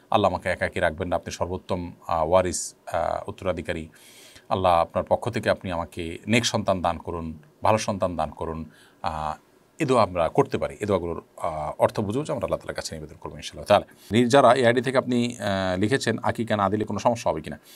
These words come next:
আকিকা যদি দেওয়ার সামর্থ্য না থাকে তাহলে তার জন্য কোনো জবাবদিহিতা নেই, কিন্তু সামর্থ্য থাকলে তার এটা দেওয়া উচিত। অনেকে ওলামা কেরাম ওয়াজিব বলেছেন, অনেকে সুন্নতে মুআক্কাদা বা গুরুত্বপূর্ণ সুন্নাহ বলেছেন। নাহিদ হাসান লিখেছেন, "আমার দাড়ি এক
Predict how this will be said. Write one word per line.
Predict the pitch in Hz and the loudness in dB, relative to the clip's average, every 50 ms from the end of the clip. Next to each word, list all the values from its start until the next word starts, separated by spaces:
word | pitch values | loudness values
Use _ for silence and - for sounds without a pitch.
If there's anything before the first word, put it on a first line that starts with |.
| - - - - - - - - _ _ | -20 -20 -20 -20 -20 -20 -20 -20 _ _
আকিকা | - 110 101 - - 135 156 147 | 0 0 0 2 0 -4 -4 -4
যদি | 147 143 | -4 -2
দেওয়ার | 143 139 131 123 | -2 0 0 0
সামর্থ্য | 120 - 120 117 117 117 - 120 | -2 0 -2 -2 -2 -2 -2 -2
না | 110 98 | 0 0
থাকে | - 113 113 101 | 0 -2 -4 -4
তাহলে | 98 104 98 95 | -6 -6 -4 -2
তার | 98 92 85 | -2 -2 -2
জন্য | 87 87 82 80 78 80 107 - - - _ - | -2 -6 -4 -4 -4 -4 -6 -8 -10 -12 _ -6
কোনো | 127 110 104 | -4 -2 0
জবাবদিহিতা | 101 139 147 139 127 110 - - | 4 4 4 4 2 0 -2 -2
নেই, | 85 82 78 - - _ - - - - - - - - _ - | -4 -6 -8 -14 -16 _ -20 -20 -20 -20 -20 -20 -20 -20 _ -2
কিন্তু | 123 117 113 151 139 120 - - | -2 0 2 2 2 2 2 0
সামর্থ্য | - - 160 160 151 156 | 0 0 2 0 0 0
থাকলে | 151 147 139 - 135 | 0 -2 0 -2 -2
তার | 127 123 117 | 0 0 0
এটা | 104 107 113 | 0 0 0
দেওয়া | 92 - 92 101 - | 2 4 4 4 2
উচিত। | 135 - - - - - _ - - - - - - - _ - | 0 -4 -6 -8 -12 -14 _ -10 -10 -8 -8 -10 -14 -14 _ -2
অনেকে | 123 107 95 - | -2 0 0 0
ওলামা | 90 90 87 85 | 0 0 0 -2
কেরাম | 87 85 82 78 | -4 -6 -8 -4
ওয়াজিব | 76 80 87 95 95 123 123 123 | 0 2 2 4 4 0 -2 -2
বলেছেন, | 151 151 151 - - 240 | -2 -4 -4 -4 -6 -6
অনেকে | 180 147 - 117 | -6 -4 -4 -6
সুন্নতে | - - 101 87 80 - 85 80 76 - - _ - - | -6 -4 -6 -6 -6 -6 -6 -8 -8 -8 -12 _ -10 -6
মুআক্কাদা | - 82 - - 82 78 78 | -4 -4 -4 -2 -2 -2 -2
বা | 76 76 | -2 -2
গুরুত্বপূর্ণ | 73 78 92 - - 69 73 123 | -2 -4 -6 -6 -6 -6 -6 -4
সুন্নাহ | 113 - - 80 76 71 | -4 -4 -6 -8 -4 0
বলেছেন। | 90 104 98 - - - _ _ - 113 | 0 2 0 0 -4 -12 _ _ 2 4
নাহিদ | 127 123 147 175 160 | 4 4 4 4 2
হাসান | 160 160 - 170 151 | 2 4 4 4 4
লিখেছেন, | 147 135 135 127 - 147 139 | 4 4 4 2 2 4 4
"আমার | 131 139 135 123 104 | 6 6 4 6 6
দাড়ি | 113 107 117 135 123 | 8 8 8 8 4
এক | 110 | 2